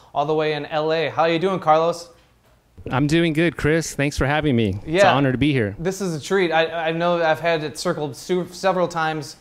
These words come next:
Speaker 1: when you guys have come through, uh, Nashville. I've, I've seen you play at Exit Inn, so glad to make this
Speaker 2: Oh, wow.
Speaker 1: happen.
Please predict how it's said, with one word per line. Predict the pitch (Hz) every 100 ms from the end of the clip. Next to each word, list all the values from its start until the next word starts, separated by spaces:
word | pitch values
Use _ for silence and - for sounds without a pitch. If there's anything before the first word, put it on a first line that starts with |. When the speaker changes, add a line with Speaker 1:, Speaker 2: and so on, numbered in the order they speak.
| _ _ _ -
Speaker 1:
when | 147
you |
guys | 151 160
have | 151 -
come | 160 151
through, | 151 147 139 131
uh, | 127 120 113 107 - - -
Nashville. | 143 165 175 151 135 131
I've, | 123 - -
I've | 135
seen | 117 151
you | 139
play | 147
at | 131
Exit | 131 127 143
Inn, | 147 139
so | - 147 139 - - _ _ _ _ -
glad | 147 156
to |
make | 156 151
this | 156
Speaker 2:
Oh, |
wow. | 160
Speaker 1:
happen. | 156 156 165 156